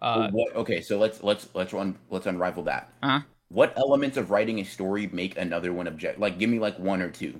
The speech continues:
Speaker 2: right? What
Speaker 1: So
Speaker 2: makes a story objectively better than another one?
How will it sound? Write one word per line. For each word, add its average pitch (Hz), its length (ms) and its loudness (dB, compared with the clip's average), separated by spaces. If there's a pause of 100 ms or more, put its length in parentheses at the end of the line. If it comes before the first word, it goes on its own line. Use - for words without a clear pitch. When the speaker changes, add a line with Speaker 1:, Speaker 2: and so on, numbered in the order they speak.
(140)
Speaker 2:
right? 82 240 -4 (460)
What 117 220 8
Speaker 1:
So 143 60 2
Speaker 2:
makes 123 300 2
a 117 80 -4
story 107 540 -2
objectively 98 640 0
better 85 260 0
than 80 140 -6
another 62 340 -8
one? 87 220 -14